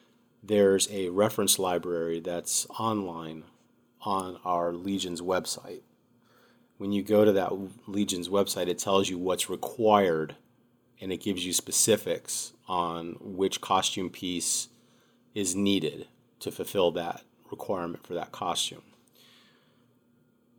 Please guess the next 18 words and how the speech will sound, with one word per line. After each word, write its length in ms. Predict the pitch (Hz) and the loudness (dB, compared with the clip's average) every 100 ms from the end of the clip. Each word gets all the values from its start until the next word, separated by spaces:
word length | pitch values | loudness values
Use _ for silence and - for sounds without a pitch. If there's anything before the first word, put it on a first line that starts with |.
| _ - | _ 0
On 280 | 117 120 113 | 6 6 6
our 420 | 107 101 98 95 | 4 6 6 2
forums 640 | - - 123 117 107 107 | 0 8 10 10 8 6
that 120 | 101 | 4
I 80 | 90 | 4
had 160 | 92 90 | 4 2
spoke 280 | - 98 - | 0 0 0
about 220 | 87 85 | 0 6
earlier, 300 | 110 101 90 | 8 10 8
when 120 | 87 | 2
you're 100 | 85 | 2
signing 320 | - 92 90 | 2 2 -2
up 100 | 82 | -6
for 140 | - 87 | -8 -4
event, 320 | 92 104 90 | 0 0 0
there's 180 | 90 90 | -2 -2
also 320 | 90 - 87 | -2 -2 -4
build, 600 | 82 82 104 101 90 82 | -6 -4 2 2 2 -4